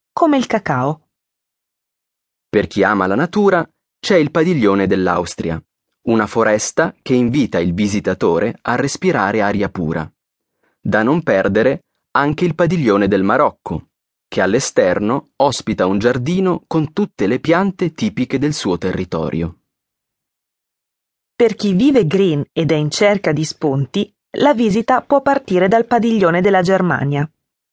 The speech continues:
Speaker 1: I temi sono l'agricoltura biologica e sostenibile.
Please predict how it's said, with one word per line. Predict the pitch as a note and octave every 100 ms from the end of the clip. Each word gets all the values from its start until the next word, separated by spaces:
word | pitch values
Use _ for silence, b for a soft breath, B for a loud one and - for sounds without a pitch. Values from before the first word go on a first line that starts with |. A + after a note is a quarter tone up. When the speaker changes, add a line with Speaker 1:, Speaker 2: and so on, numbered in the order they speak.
| _ _ -
Speaker 1:
I | G#3+
temi | A#3 E3 F3 G#3 -
sono | - A#3 G3+ F#3+ -
l'agricoltura | G3+ F#3+ G#3 G#3 G3+ G3+ A#3 G3 D#3+
biologica | E3+ E3 D3+ C#3 C#3+ - A#3+ -
e | -
sostenibile. | B3+ B3+ B3 A3+ F3+ C#3 C3 C#3+ C#3